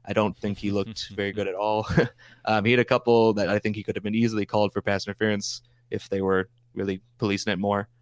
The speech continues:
Speaker 1: Um, but he did, he looked lost at times. So, yeah, I, I don't think he's making this team
Speaker 2: All
Speaker 1: at
Speaker 2: right.
Speaker 1: this point.
Speaker 2: Yeah, yeah. I mean, that's obviously that's all that we're hoping for right now,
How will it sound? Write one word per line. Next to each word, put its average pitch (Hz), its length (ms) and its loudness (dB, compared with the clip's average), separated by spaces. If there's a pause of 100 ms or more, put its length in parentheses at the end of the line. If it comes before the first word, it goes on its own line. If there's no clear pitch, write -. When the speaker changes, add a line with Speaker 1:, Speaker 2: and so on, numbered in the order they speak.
(180)
Speaker 1:
Um, 101 200 2
but 101 100 2
he 113 120 4
did, 104 160 4
he 113 100 4
looked 104 220 2
lost 98 320 -4
at - 120 -10
times. 104 300 -6
So, 101 320 -6
yeah, 101 180 -2
I, 107 180 0 (100)
I 117 60 2
don't 113 140 2
think 98 140 -4
he's 98 160 -8
making 101 220 -4
this 101 100 -8
team 107 240 -4 (340)
Speaker 2:
All - 60 -12
Speaker 1:
at 110 60 -4
Speaker 2:
right. 110 80 -8
Speaker 1:
this 98 100 0
point. 87 220 -16 (160)
Speaker 2:
Yeah, 120 240 -6 (240)
yeah. 127 260 -4 (100)
I 135 140 -6
mean, 135 140 -4
that's - 340 -6 (580)
obviously 143 300 2
that's 127 180 -4
all 139 300 0
that 131 140 -2
we're 107 120 -4
hoping 117 280 -2
for 113 260 -2
right 110 240 -2
now, 110 440 -4